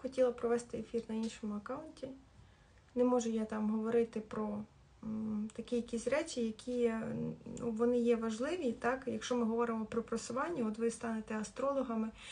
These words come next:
чи ви шукаєте своє покликання, ем, мені хочеться говорити до людей, які в темі цього духовного розвитку.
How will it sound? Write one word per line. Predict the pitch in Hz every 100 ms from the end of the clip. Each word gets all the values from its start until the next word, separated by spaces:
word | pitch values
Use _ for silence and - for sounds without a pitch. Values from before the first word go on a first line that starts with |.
| - -
чи | -
ви | 233
шукаєте | 247 254 240 233 226
своє | 214 240 233
покликання, | 226 220 254 285 269 233 226 - - - - - - -
ем, | 233 226 220 220 220 220 220 226 -
мені | 240 262
хочеться | 269 269 262 - - 247 240
говорити | 226 247 247 269 262
до | 220 233
людей, | 226 269 302
які | 247 233 - 262 240
в | 233 - -
темі | 262 240 226 220
цього | 214 233 220
духовного | 214 226 226 220 220
розвитку. | 254 285 262 247 -